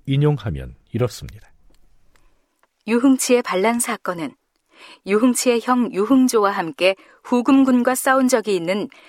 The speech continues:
Speaker 2: 명나라군의 부총병 주문옥이 명나라 조정에 적극 중재를 해서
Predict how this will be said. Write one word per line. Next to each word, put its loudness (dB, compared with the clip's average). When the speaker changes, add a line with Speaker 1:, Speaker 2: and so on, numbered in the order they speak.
Speaker 2:
명나라군의 0
부총병 -2
주문옥이 2
명나라 0
조정에 -6
적극 -4
중재를 -4
해서 -2